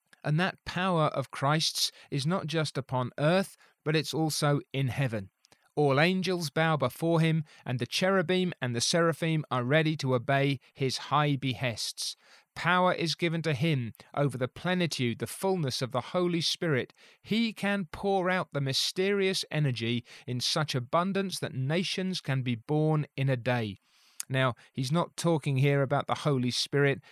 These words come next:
as an impersonal force. He's simply reminding us that Christ in heaven has power to accomplish his purposes.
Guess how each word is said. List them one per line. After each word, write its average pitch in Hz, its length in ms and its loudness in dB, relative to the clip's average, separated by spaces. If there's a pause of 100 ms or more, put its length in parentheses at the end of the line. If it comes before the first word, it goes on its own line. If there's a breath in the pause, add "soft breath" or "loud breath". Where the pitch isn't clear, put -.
(140 loud breath)
as 123 160 -4
an 123 180 -4
impersonal 151 960 0
force. - 640 -2 (240 loud breath)
He's 139 320 0
simply 165 600 0
reminding 143 760 0
us - 320 -2 (220 loud breath)
that - 180 -8
Christ - 580 -2
in 175 220 0
heaven 127 480 0 (240 loud breath)
has 143 340 0 (180)
power 131 480 2
to 135 200 0
accomplish 131 720 -2 (180 loud breath)
his 151 300 0
purposes. 143 760 -4